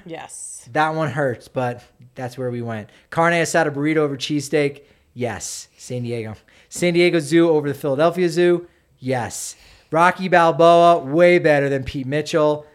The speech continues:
Speaker 2: That's three three. Silver Linings Playbook gives the edge to
Speaker 1: Mm-hmm.
Speaker 2: Philadelphia there. And then we got a split on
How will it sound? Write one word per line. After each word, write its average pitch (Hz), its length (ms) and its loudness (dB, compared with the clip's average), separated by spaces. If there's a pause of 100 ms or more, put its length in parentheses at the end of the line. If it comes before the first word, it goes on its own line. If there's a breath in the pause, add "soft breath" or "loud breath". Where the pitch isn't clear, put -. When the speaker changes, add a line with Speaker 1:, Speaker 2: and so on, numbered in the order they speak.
(120 soft breath)
Speaker 2:
That's 143 220 -4
three 147 280 -4
three. 151 460 -2 (160 soft breath)
Silver 202 360 4
Linings 190 380 0
Playbook 202 600 4
gives 175 200 -4
the 165 140 0
edge 170 380 -2
to 160 300 2
Speaker 1:
Mm-hmm. 208 340 -12
Speaker 2:
Philadelphia 170 500 4
there. 180 440 4
And 143 140 -4
then 151 120 -2
we 147 80 -4
got 143 120 0
a 131 60 -6
split 143 600 -8
on 123 520 -8